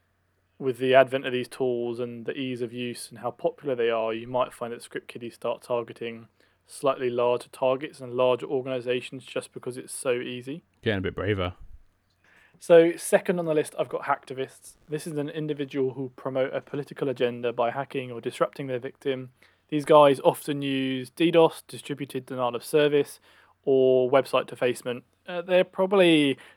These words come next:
Speaker 1: skill levels around the same as a script kiddie, but they, they target websites, they target, uh, uh, victims for pure, uh, to prove a point, uh, to prove a political motive. Uh, the best kind of, uh, example I can give of this is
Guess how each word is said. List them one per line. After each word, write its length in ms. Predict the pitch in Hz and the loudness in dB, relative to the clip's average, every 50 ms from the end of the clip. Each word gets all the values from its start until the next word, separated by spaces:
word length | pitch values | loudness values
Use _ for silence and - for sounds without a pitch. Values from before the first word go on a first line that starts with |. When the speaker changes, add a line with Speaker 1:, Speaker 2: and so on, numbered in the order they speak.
| _ | _
Speaker 1:
skill 320 | - - - - 175 175 180 | -18 -10 0 4 6 8 10
levels 400 | 180 175 170 170 170 170 160 151 | 10 8 8 6 0 -2 -4 -4
around 420 | 123 127 139 139 139 143 143 143 | 0 2 2 4 4 2 0 -2
the 100 | 143 135 | -4 -6
same 360 | - - 147 139 139 139 139 | -2 2 4 4 4 4 0
as 80 | 135 127 | -4 -8
a 80 | 135 131 | -8 -10
script 300 | - - 151 147 - _ | -8 -8 -8 -8 -8 _
kiddie, 360 | - 147 139 139 135 131 131 | -10 -6 -4 -4 -4 -4 -4
but 200 | 127 131 131 - | -2 -2 -2 -2
they, 280 | 135 131 131 127 127 _ - - - _ _ _ - | 0 -2 0 -2 -2 _ -18 -20 -20 _ _ _ -4
they 180 | 139 131 131 | -2 -2 -2
target 420 | 127 - - 165 170 165 156 143 135 | 0 6 8 8 8 8 4 0 -2
websites, 460 | 123 123 - - - 127 123 120 - | -2 -4 -4 -2 0 0 0 0 -2
they 80 | 127 | -8
target, 440 | 113 - 147 143 139 135 135 127 - _ _ _ - | -4 2 2 2 2 2 -2 -6 -6 _ _ _ -10
uh, 60 | 139 | -4
uh, 720 | 131 131 123 123 120 123 - 135 135 127 123 117 - - | 0 0 2 2 2 0 -2 -2 -4 -4 -4 -4 -8 -10
victims 640 | 127 131 151 - - - 143 135 127 123 123 123 - _ _ _ _ _ | -4 -4 -4 -4 -4 -4 -2 -2 -2 -2 -6 -10 -12 _ _ _ _ _
for 380 | - - - - 135 127 127 123 | -20 -16 -6 0 2 4 4 4
pure, 560 | 120 - - - 147 139 139 131 127 127 123 - - - _ _ _ _ - | 2 -2 -8 -2 0 2 2 4 4 2 0 -2 -6 -20 _ _ _ _ -6
uh, 160 | 156 135 127 | -2 0 0
to 120 | 123 - - | 0 -2 -4
prove 140 | - 131 123 | -4 -4 -4
a 60 | 113 | -4
point, 280 | - 131 120 120 120 _ _ _ _ _ 131 | -2 0 0 0 -2 _ _ _ _ _ -12
uh, 160 | 120 120 117 | -10 -10 -10
to 120 | 110 - - | -10 -12 -8
prove 140 | - 131 | -6 -6
a 60 | 123 120 | -6 -4
political 340 | - 131 127 - - 127 | -6 -8 -8 -8 -10 -6
motive. 480 | 120 120 120 117 - - 131 120 120 120 _ _ _ _ _ _ - - | -4 -2 -4 -4 -4 -4 -4 -4 -4 -6 _ _ _ _ _ _ -6 -2
Uh, 160 | 139 131 127 | 0 0 0
the 100 | 127 127 | 0 2
best 320 | - 175 151 - - - _ _ - 170 - | 4 4 4 4 2 -14 _ _ -14 -12 -6
kind 160 | - 131 123 | -4 -4 -2
of, 220 | 120 113 - - - | -2 -4 -6 -10 -6
uh, 320 | 151 131 123 120 117 117 117 127 | -4 -4 -4 -4 -6 -8 -10 -10
example 420 | 123 127 139 135 135 127 135 131 | -4 0 0 0 0 0 -2 -4
I 60 | 120 | -4
can 120 | - 123 120 | -4 -8 -6
give 200 | - 139 127 131 | -2 -2 0 0
of 100 | 127 123 | 0 0
this 300 | 127 120 117 - - - | 0 -2 -2 -2 -6 -8
is 340 | - 127 123 123 123 - | -6 -4 -4 -4 -4 -6